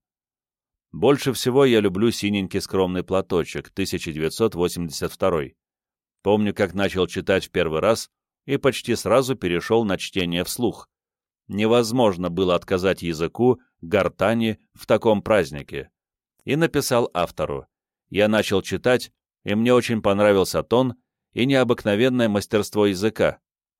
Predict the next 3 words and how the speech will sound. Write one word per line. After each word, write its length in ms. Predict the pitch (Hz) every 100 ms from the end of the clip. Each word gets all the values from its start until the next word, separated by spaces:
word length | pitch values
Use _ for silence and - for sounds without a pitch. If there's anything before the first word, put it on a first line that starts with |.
| -
экзюберенс 960 | 85 82 - 131 135 120 117 110 - -
образов, 640 | 117 107 82 73 73 69
красок, 640 | - 110 113 - 78 -